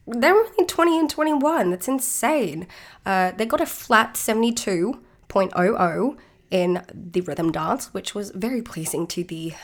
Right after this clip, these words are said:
aesthetic eye. Uh, but it was really the free <laughs> dance that slapped so hard, from their costumes to the music to the delivery. I am so obsessed.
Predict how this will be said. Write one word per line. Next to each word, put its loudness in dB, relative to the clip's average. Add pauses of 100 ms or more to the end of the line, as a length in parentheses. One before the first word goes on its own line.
(120)
aesthetic -4
eye. 0 (420)
Uh, 0 (180)
but -2 (200)
it 2
was -6
really -4 (120)
the -16
free -6
<laughs> -4
dance -8 (100)
that -10
slapped -6 (280)
so 2
hard, 2 (160)
from 0
their -2
costumes -2
to -10
the -2
music -2
to -2
the -4
delivery. -4 (420)
I -6
am -4
so -4
obsessed. -6